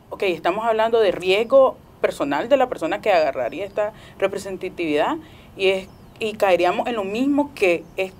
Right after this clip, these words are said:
lo que estamos luchando. Es, una sola persona no puede ni con la representación de mentes tan diversas dentro de como es el, un espacio universitario, y tampoco, em, ya la historia nos ha mostrado que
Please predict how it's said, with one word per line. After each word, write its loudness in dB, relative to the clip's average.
lo 0
que -12
estamos -6
luchando. -12
Es, -8
una 2
sola 2
persona -6
no -4
puede 0
ni -8
con 2
la 2
representación -6
de -4
mentes -2
tan -4
diversas -2
dentro -2
de 2
como 2
es 2
el, 0
un -2
espacio -4
universitario, -4
y -8
tampoco, 2
em, 0
ya 0
la -8
historia -2
nos -10
ha -6
mostrado -4
que -6